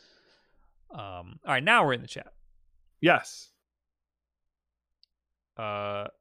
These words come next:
Speaker 1: Sui Kagura says, "If I was,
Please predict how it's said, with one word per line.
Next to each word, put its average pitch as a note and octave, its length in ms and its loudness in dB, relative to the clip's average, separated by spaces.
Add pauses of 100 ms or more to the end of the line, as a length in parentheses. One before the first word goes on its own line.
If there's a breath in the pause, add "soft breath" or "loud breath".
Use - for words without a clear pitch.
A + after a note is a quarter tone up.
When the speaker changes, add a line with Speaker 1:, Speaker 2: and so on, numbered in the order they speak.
(600)
Speaker 1:
Sui F#3+ 600 -6
Kagura C3+ 1200 -2
says, A2+ 340 -6
"If B2 140 -8
I E3+ 380 4
was, C3 640 2